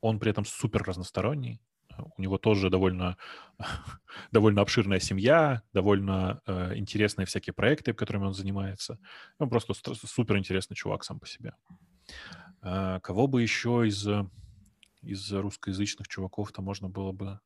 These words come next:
позвать? Потому что это всегда такой сложный вопрос, потому что их, у тебя в голове начинают крутиться их сам сотни. И все они мешают друг другу, значит, толкаются локтями, говорят: «Ты меня возьми, нет, меня возьми,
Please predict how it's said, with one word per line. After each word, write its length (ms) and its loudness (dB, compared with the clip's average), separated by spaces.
позвать? 460 -10
Потому 20 -18
что 100 -2
это 200 0
всегда 280 4
такой 200 2
сложный 300 4
вопрос, 280 4
потому 160 -10
что 160 0
их, 140 -4
у 40 -16
тебя 220 4
в 260 -10
голове 240 6
начинают 280 2
крутиться 380 -4
их 100 -10
сам 180 -8
сотни. 460 2
И 40 -14
все 200 2
они 120 4
мешают 360 4
друг 180 0
другу, 400 2
значит, 260 -6
толкаются 420 4
локтями, 280 2
говорят: 200 0
«Ты 140 0
меня 260 4
возьми, 300 2
нет, 200 -2
меня 200 0
возьми, 320 -8